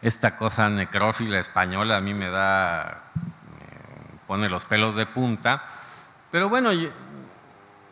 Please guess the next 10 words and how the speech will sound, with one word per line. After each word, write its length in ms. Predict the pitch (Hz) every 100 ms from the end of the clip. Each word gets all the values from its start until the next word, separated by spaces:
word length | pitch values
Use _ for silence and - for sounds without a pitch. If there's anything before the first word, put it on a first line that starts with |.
| - - - 131 -
que 120 | 120
dónde 260 | 117 151 170
está 180 | - 147
enterrado 460 | 151 127 117 143
Cervantes, 720 | 135 110 98 104 127 120 104 -
que 120 | 92
si 140 | -
Cervantes 680 | 87 95 101 120 127 107 -
hizo, 300 | 120 120 101
dijo. 500 | 101 123 - 107